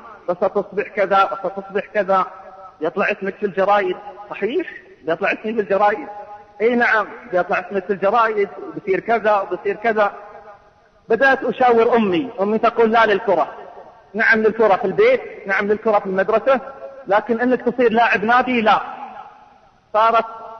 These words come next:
الضغوط علي من الخارج شديدة، من المدربين والأصحاب. أبي يرفض، أمي ترفض، وش سويت؟ تركت التابعية،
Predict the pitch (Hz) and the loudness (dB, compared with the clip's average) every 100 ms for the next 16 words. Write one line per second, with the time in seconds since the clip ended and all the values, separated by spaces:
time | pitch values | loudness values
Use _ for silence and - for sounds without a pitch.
0 | - - 196 208 196 - 190 233 214 220 | -8 -2 0 2 2 2 2 0 2 0
1 | 202 220 220 214 220 220 185 147 - - | 2 4 4 2 0 0 -2 -6 -12 -20
2 | - - - 180 202 208 220 202 202 214 | -20 -20 -12 -2 0 2 4 4 2 2
3 | 196 175 208 208 214 220 202 - - - | 2 2 2 0 0 2 2 2 -8 -14
4 | - - - - - _ _ 180 190 254 | -16 -18 -20 -20 -20 _ _ -2 2 4
5 | 254 - 220 214 240 240 233 240 - 208 | 2 2 2 2 0 0 2 2 2 -2
6 | 226 - 262 240 214 214 - - - - | -2 0 2 6 4 2 -8 -16 -18 -20
7 | - _ - 254 254 240 240 - 185 151 | -20 _ -2 -2 -2 -2 0 0 2 0
8 | 151 - | -2 -8